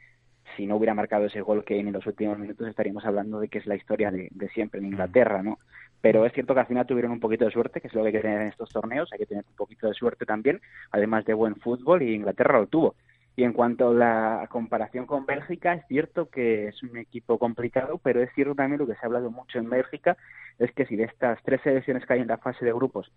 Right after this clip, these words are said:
Speaker 1: hay una que se le, se le adecue bien al juego de Bélgica, es Inglaterra, ¿eh? Yo creo que encaja mucho en lo que puede hacer daño Bélgica, jugar muy rápido al contragolpe, lo hemos demostrado que es un equipo que juega muy rápido al ataque,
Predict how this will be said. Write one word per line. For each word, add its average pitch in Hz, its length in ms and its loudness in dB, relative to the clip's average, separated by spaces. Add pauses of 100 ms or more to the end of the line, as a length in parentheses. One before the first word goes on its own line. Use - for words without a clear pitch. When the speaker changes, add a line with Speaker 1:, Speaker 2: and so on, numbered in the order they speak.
(400)
Speaker 1:
hay 110 180 6
una 117 180 4
que 95 560 -2
se 95 80 -6
le, 95 220 -2 (160)
se 107 80 -2
le 98 80 -2
adecue 113 320 0
bien 113 180 0
al 98 80 -4
juego 110 240 0
de 107 80 2
Bélgica, - 360 -4
es - 100 -12
Inglaterra, 98 540 -2
¿eh? 98 60 -6
Yo 104 120 -2
creo 117 120 0
que 113 80 2
encaja 120 360 0
mucho 127 460 2 (520)
en 120 80 4
lo 120 80 8
que 117 140 2
puede 120 220 6
hacer 110 180 -4
daño 110 260 -2
Bélgica, 151 500 2
jugar 113 340 0
muy 117 180 0
rápido 117 320 0
al 107 80 0
contragolpe, 110 540 -2
lo 123 60 -2
hemos 113 180 -10
demostrado 117 420 0
que 107 80 -8
es 104 60 -10
un 110 100 0
equipo 113 320 -6
que - 100 -14
juega 110 280 -2
muy 117 200 0
rápido 110 400 2
al 101 100 2
ataque, 139 540 2